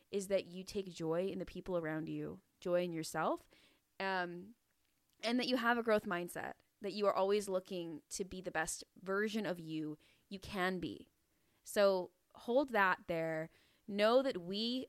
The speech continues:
your friendly neighborhood kinksters, are far from perfect, but we are people who are trying our best.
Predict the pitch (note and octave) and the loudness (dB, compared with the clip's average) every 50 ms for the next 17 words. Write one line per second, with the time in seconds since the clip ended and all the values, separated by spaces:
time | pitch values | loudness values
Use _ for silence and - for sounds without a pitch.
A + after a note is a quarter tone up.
0 | - _ _ F#3+ F3+ - - F#3+ F#3+ G#3 G#3 G#3 G#3 G#3 G3+ G3+ F#3+ G3 - G3+ | -12 _ _ -8 -8 -4 -2 -2 -2 -2 -2 -4 -2 -2 -2 -4 -4 -6 -6 -8
1 | G3+ - - F#3+ F3+ F3+ F3 - - E3+ E3 - - - - - - - A3 A3 | -8 -6 -6 -4 -4 -4 -2 0 0 0 0 0 -4 -14 -20 -20 -4 2 4 6
2 | A3+ A#3 G#3+ F3+ D#3+ D3 - - - _ _ _ _ _ _ _ _ - - - | 6 8 6 6 4 2 0 -4 -8 _ _ _ _ _ _ _ _ -20 -20 -20
3 | - - - A#3 G3+ G3 - - - B3 C4 - - E3+ D#3+ D#3+ - - - - | -14 -8 -6 -4 -4 -4 -6 -4 -2 -2 -2 -2 -2 -6 -6 -6 -8 -12 -18 -20
4 | - - - - _ _ _ _ _ A3 G#3 F3 F#3 G#3 G3 G3 F#3 F#3 F#3+ F#3+ | -20 -20 -20 -20 _ _ _ _ _ 2 2 2 2 0 2 4 4 6 6 4
5 | F#3+ F#3 F#3 F3+ F3 F3 G#3 - _ _ _ _ _ _ _ _ _ _ _ _ | 4 4 4 2 2 0 -4 -10 _ _ _ _ _ _ _ _ _ _ _ _
6 | _ - - G#3+ - G3+ F#3 - - G3+ F3+ E3+ E3 - - - F3 E3+ E3 D#3+ | _ -8 -8 -4 -2 -2 -4 -2 0 0 0 0 -2 -4 -6 -4 -2 -2 -2 -2
7 | D3+ D3+ - - D2+ - - - - - | -2 -4 -4 -4 -6 -8 -10 -14 -16 -16